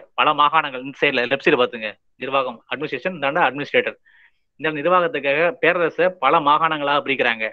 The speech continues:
மாகாணங்கள்லாம் மாநிலம் வச்சுக்கோங்க. அதை வந்து அந்த பே-, அப்போதைய பேர் என்ன பாத்தீங்கன்னா புக்தின்னு சொல்லுவாங்க, புக்திகள். இந்த மாகாணத்தை, இந்த புக்தியை யார் rule பண்றான்னு பாத்தீங்கன்னா admi-, I mean, admission, I mean, <clears throat> யார் நிர்வாகம் பண்றான்னு பாத்தீங்கன்னா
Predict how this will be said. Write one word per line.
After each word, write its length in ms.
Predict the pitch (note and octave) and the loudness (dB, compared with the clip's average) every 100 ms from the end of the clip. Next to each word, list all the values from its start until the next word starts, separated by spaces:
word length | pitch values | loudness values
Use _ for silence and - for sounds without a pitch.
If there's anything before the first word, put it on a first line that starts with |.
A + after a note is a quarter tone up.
| - | -2
மாகாணங்கள்லாம் 640 | C#3+ F3 E3 C#3+ D3+ F3 - | 0 0 -2 -4 -6 -6 -8
மாநிலம் 460 | B2+ C3+ D#3+ D3+ | 0 2 2 -2
வச்சுக்கோங்க. 340 | B2+ G#2+ G#2+ G#2 _ _ _ _ | -6 -10 -16 -18 _ _ _ _
அதை 200 | B2 D3 | 0 0
வந்து 200 | D3+ E3+ | 2 2
அந்த 300 | C3+ E3 F3+ | 0 -2 -4
பே-, 120 | E3+ | 0
அப்போதைய 420 | B2+ - F3 F3 C#3 | 0 -2 -2 0 2
பேர் 160 | E3 | 2
என்ன 120 | D3 | 2
பாத்தீங்கன்னா 380 | C#3 B2+ C#3+ D#3 | -2 -2 -4 -6
புக்தின்னு 420 | C3 C#3 - F3+ D#3+ | -8 -10 -4 -4 -2
சொல்லுவாங்க, 460 | C#3 A#2+ A2 A2 - | -2 -2 -4 -10 -12
புக்திகள். 460 | B2 A#2 - A#2 G#2+ _ _ _ _ _ _ | -16 -14 -8 -6 -8 _ _ _ _ _ _
இந்த 260 | - D#3+ E3+ | -14 0 2
மாகாணத்தை, 580 | C#3+ E3+ G3+ F#3+ D#3 C3 | 4 4 4 0 -2 -2
இந்த 140 | B2 C3+ | -2 0
புக்தியை 440 | D3 - G#3 E3+ | -2 0 2 2
யார் 260 | C#3+ F3 E3 | 4 2 0
rule 200 | F3+ - | -8 -8
பண்றான்னு 240 | D3 C#3+ | -6 -6
பாத்தீங்கன்னா 400 | C#3 C3 C3 B2+ | -6 -8 -6 0
admi-, 260 | D3 C#3+ E3 | 0 0 -4
I 200 | B2 C3 | 0 0
mean, 140 | C3 | 0
admission, 360 | B2 C3 D#3+ D3 | -4 -4 -4 -6
I 220 | B2 B2+ | 0 0
mean, 160 | B2+ B2 B2+ | 0 -6 -8
<clears throat> 200 | - C3+ - _ _ _ _ _ - | -10 -10 -18 _ _ _ _ _ -4
யார் 180 | D#3+ | -4
நிர்வாகம் 360 | F3 D#3+ G3 F#3 | -2 -6 -6 -6
பண்றான்னு 300 | D#3 D#3 C#3+ | -8 -8 -6
பாத்தீங்கன்னா 360 | C3+ B2+ B2+ | -10 -10 -10